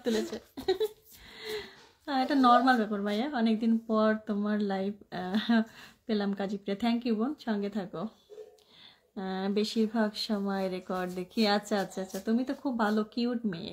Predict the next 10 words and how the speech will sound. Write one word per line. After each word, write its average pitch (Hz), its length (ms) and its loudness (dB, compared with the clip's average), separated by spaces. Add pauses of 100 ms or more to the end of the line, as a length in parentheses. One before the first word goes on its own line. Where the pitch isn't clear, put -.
কিউট 233 280 -4
একটা 214 200 -4
বেবি 185 300 -4
তুমি, - 260 -8 (640)
কাজী 214 220 -2
প্রিয়া। - 300 -10 (720)
ভালো 208 240 0
নেই 196 220 -2
কেন 190 220 -6
আপু? 196 340 -8